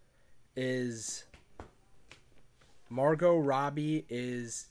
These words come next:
doing an Ocean's Eleven project set in London in the nineteen sixties, uh, with Jay Roach attached to direct.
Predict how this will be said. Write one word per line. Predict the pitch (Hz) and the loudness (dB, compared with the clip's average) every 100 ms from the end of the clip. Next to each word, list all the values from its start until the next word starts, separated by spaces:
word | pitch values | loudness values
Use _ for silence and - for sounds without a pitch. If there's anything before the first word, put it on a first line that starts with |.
| - - | -18 -8
doing | 135 131 127 | -4 -4 -4
an | 120 120 117 | -6 -6 -4
Ocean's | 135 156 185 165 | 0 2 0 -4
Eleven | 160 131 131 143 160 165 | -4 -4 -2 -2 0 -2
project | - 110 98 98 107 151 - - - _ - - - - | -4 -8 -8 -10 -12 -12 -16 -20 -20 _ -20 -20 -20 -14
set | - 143 143 - | -6 -4 -4 -4
in | 131 131 127 - | -6 -4 -6 -8
London | 123 127 143 165 175 190 180 | -6 -2 0 0 -2 -2 -4
in | 131 | -6
the | 120 | -4
nineteen | 123 135 - - 156 | -4 -4 -6 -6 -4
sixties, | - - 170 156 - 127 127 151 - - - - - _ - - | -4 -2 -2 -4 -6 -4 -4 -4 -8 -12 -18 -20 -20 _ -20 -6
uh, | 120 120 | -4 -4
with | 123 123 113 | -6 -8 -10
Jay | 107 139 151 | -4 0 2
Roach | 143 131 135 - - - | 2 0 0 -4 -12 -12
attached | 120 - 135 131 - - | -14 -6 -4 -2 -6 -8
to | 135 | -8
direct. | 123 113 117 113 - - | -6 -6 -4 -6 -8 -20